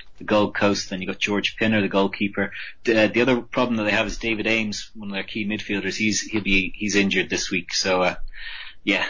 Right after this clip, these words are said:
uh, th-, they're, they're missing three of their best players. Bizarrely enough, though, in the English League, I mean, it had a bit of a strange finish to it, but, uh, uh, with, with all the players away at the Com Games, but, uh, they, they picked up some really good wins over the, some of the sides in the top four, uh, against Hampstead and Westminster and against Surbiton,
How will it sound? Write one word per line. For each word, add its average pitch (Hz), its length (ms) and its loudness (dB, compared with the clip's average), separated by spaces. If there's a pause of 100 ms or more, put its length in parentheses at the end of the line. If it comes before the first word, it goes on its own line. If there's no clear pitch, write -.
(120)
uh, 101 200 2
th-, 98 260 -8
they're, 101 200 -2
they're 98 300 -2 (160)
missing 113 300 -4
three 127 220 0
of 107 60 4
their 98 100 2
best 101 220 0
players. 101 280 -2 (160)
Bizarrely 151 420 2
enough, 147 280 -2
though, 113 100 2
in 104 80 -2
the 113 80 2
English 135 300 0
League, 101 160 0
I - 20 0
mean, 98 140 -2
it - 80 -6
had 98 100 -4
a 95 60 -6
bit 95 100 -4
of 87 60 -8
a 98 80 -6
strange 107 520 2
finish 117 360 0
to 101 140 -2
it, - 120 -8
but, 101 300 -4
uh, 104 180 2 (800)
uh, 95 100 0
with, 95 220 -6
with 107 140 -4
all 107 80 0
the 92 80 -6
players 104 420 2
away 104 240 4
at 101 120 0
the - 40 -6
Com 101 300 0
Games, 101 400 2
but, - 280 -2
uh, 101 100 2
they, 104 220 0
they 113 180 -4
picked - 280 -4
up 151 60 -4
some 123 160 0
really 123 160 4
good 107 180 2
wins 117 360 2
over 101 120 2
the, 95 400 0
some - 200 -2
of 104 40 0
the 92 60 -2
sides 107 360 2
in 98 60 -8
the 92 60 -8
top - 280 -4
four, 107 340 0
uh, 95 320 -2
against 98 320 -6
Hampstead 101 360 -4
and 95 80 -6
Westminster 98 560 0
and 98 240 0
against 90 280 -4
Surbiton, 98 480 0